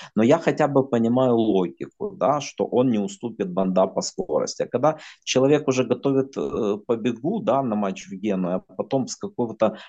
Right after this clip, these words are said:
э, с какой-то радости, э, выпускает Бартезаги, и всё это заканчивается тем, что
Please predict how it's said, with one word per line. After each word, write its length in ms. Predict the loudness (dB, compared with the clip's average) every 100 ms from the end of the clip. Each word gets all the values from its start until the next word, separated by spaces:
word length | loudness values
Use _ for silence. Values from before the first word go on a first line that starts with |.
| -10
э, 440 | 0 4 4 4
с 100 | 0
какой-то 540 | -6 0 0 0 0 4
радости, 640 | 4 2 -4 -2 0 0
э, 1120 | -2 -2 -2 -2 -2 -4 -4 -4 -6 -6 -8 -12 _ _
выпускает 600 | -6 -6 -4 2 2 2
Бартезаги, 680 | -2 0 0 2 2 2 -2
и 80 | -4
всё 200 | -2 -4
это 160 | -2
заканчивается 840 | -2 -2 -2 -2 -2 -2 0 -2 -8
тем, 220 | -6 -8 -8
что 640 | -10 -6 -6 -8 -12